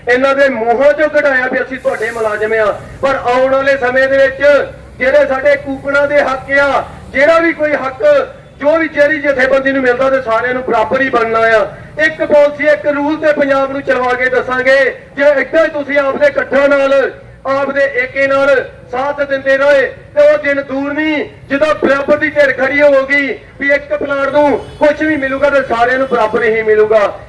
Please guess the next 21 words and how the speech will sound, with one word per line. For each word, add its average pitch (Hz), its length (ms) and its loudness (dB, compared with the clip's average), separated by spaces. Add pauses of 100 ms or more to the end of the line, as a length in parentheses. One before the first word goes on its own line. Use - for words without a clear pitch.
ਕਿਸੇ 269 240 -6
ਇਹਨੂੰ 262 300 2
ਇੱਕ 247 200 0
ਵਿਅਕਤੀ 247 380 -4
ਵਿਸ਼ੇਸ਼ 220 360 -6
ਨੂੰ 233 100 -12
ਕੁਛ 233 220 -6
ਨਹੀਂ 226 160 0
ਮਿਲੂਗਾ। 185 520 2 (360)
ਇਹਨਾਂ 285 260 4
ਦੇ 285 140 2
ਵਿਤਕਰੇ 294 500 0
ਦੇਖ 269 240 0
ਲਓ, 277 440 0 (180)
ਹੁਣ 285 140 0
ਤੱਕ 285 320 0
ਸਾਡੇ 269 240 -2
ਨਾਲ 294 120 2
ਕਿੰਨੇ 302 400 -2
ਕੀਤੇ 285 420 0
ਆ। 240 220 0